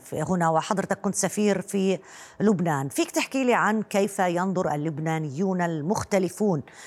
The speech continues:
بعيدًا عن حزب الله لعلاقة الدولة اللبنانية بإيران ول-،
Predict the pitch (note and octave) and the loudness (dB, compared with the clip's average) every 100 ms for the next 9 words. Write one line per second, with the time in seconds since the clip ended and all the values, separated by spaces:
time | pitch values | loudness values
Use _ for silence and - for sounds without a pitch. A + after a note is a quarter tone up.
0 | - - - E3+ F#3 F#3+ A#3 F3+ C#3 D#3 | -20 -20 -6 0 2 2 2 2 0 -2
1 | - F3+ C3+ D#3+ D#3 E3+ F3 D#3+ E3 F#3+ | -2 -4 0 0 2 2 2 0 -2 0
2 | C#4 D4 - - F#3+ G3+ G#3+ A#3+ G#3 F3+ | 2 2 0 2 2 4 2 2 -2 -2
3 | E3+ B2+ G3 G#3+ F#3 D3+ D3+ D#3 C#3 E3 | -4 -2 2 4 4 2 0 -2 -2 -2
4 | E3+ D#3+ D3 C#3 F3+ F3+ E3+ F3 G3+ A3 | 0 0 0 0 0 0 2 4 2 2
5 | A#3 C#4+ C#4+ D4 | 2 2 2 -2